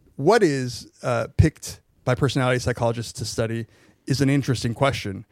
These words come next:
But broadly speaking, personality is more than just individual differences. It's individual differences in the kinds of things that we would be interested in. You know, roughly speaking, as in, Tamler, if you tell me that you have a friend that you'd like me to meet,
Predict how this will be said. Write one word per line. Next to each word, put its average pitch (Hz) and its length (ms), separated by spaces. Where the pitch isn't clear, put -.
But 240 160
broadly 196 460
speaking, 120 480
personality 123 500
is 117 120
more 127 200
than 120 140
just 117 180
individual 113 340
differences. 135 480
It's 117 140
individual 120 360
differences 107 600
in 113 220
the 113 80
kinds 151 340
of 135 100
things 127 220
that 110 100
we 127 80
would 123 120
be 120 100
interested 117 380
in. 110 260
You 117 120
know, 104 280
roughly 131 640
speaking, 117 720
as 120 240
in, 113 380
Tamler, 123 380
if 113 80
you 127 100
tell 127 200
me 123 120
that 113 140
you 123 120
have 113 220
a 110 80
friend 123 340
that - 60
you'd 120 120
like 113 180
me 123 100
to 123 120
meet, 160 260